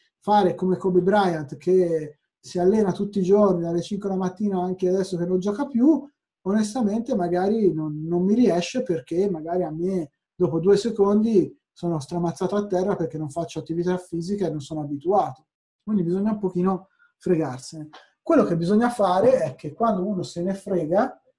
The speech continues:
deve essere, eh, coerente con se stesso e cercare di provarci. Quindi provarci, ovviamente quando ci sono dei segnali che magari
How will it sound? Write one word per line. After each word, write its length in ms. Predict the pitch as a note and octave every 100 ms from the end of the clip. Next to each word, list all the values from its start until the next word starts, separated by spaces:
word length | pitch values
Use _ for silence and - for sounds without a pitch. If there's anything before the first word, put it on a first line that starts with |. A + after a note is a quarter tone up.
| _ _ _ _ -
deve 400 | G3+ A3+ A#3+ D#4
essere, 720 | F#3 E3+ - G3+ G#3+ A3 -
eh, 720 | E3+ E3 E3 D#3+ D#3 D3+ D3+
coerente 540 | - A3 G#3 F3 F3 G3+
con 140 | F3+
se 140 | -
stesso 340 | B3+ F#3 F#3 B3+
e 40 |
cercare 720 | - G#3+ G#3 F#3+ E3+ F3+ G#3+
di 180 | E3+ F3+
provarci. 720 | - F#3+ D3 B2 B2+ - D#3
Quindi 420 | - F#3 D#3 C#3+ B2+ _ _ _ _ _
provarci, 800 | - E3+ F3 G3 G#3+ - C#4 B3+ D#3
ovviamente 640 | D3+ E3 F3 E3+ D3+ D3
quando 360 | F3+ F#3+ F#3 E3
ci 140 | -
sono 220 | - E3+
dei 120 | D#3+ D3+
segnali 580 | - D#3+ E3+ E3 D#3+
che 120 | D3 D#3+
magari 540 | D#3 E3+ E3 D#3